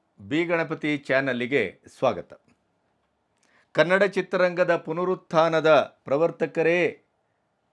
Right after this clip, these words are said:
ಸ್ಟಾರ್‌ಗಳ ಪಾದ ನೆಕ್ಕುವುದನ್ನು ನಿಲ್ಲಿಸಿ ಅಂತ ನಾನು ಎರಡು ದಿನದ ಹಿಂದೆ ಒಂದು ವಿಡಿಯೋವನ್ನು ಮಾಡಿ ಬಿಟ್ಟಿದ್ದೆ.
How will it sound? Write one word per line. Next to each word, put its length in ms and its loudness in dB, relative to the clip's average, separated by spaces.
ಸ್ಟಾರ್‌ಗಳ 680 2
ಪಾದ 360 0
ನೆಕ್ಕುವುದನ್ನು 760 -6
ನಿಲ್ಲಿಸಿ 800 -8
ಅಂತ 220 -10
ನಾನು 360 -8
ಎರಡು 380 -6
ದಿನದ 240 -8
ಹಿಂದೆ 560 -8
ಒಂದು 200 -10
ವಿಡಿಯೋವನ್ನು 640 -6
ಮಾಡಿ 220 -12
ಬಿಟ್ಟಿದ್ದೆ. 480 -18